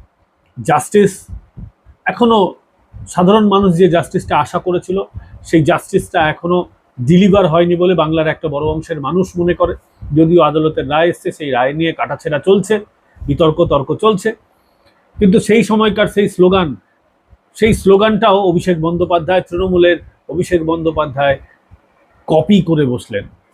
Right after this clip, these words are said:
তার নিজের কোনো স্লোগান নেই, পুরো টোকাটুকি দল তৃণমূল কংগ্রেস।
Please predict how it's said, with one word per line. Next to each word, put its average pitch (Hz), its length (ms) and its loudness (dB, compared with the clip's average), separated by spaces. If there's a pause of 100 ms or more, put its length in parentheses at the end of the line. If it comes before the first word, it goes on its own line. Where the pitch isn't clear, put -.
তার 196 180 4
নিজের 185 380 4
কোনো 214 220 -2
স্লোগান 180 360 -2
নেই, 160 180 -4
পুরো 226 340 2
টোকাটুকি 202 540 -2
দল 185 320 2
তৃণমূল 185 420 0
কংগ্রেস। 160 420 -6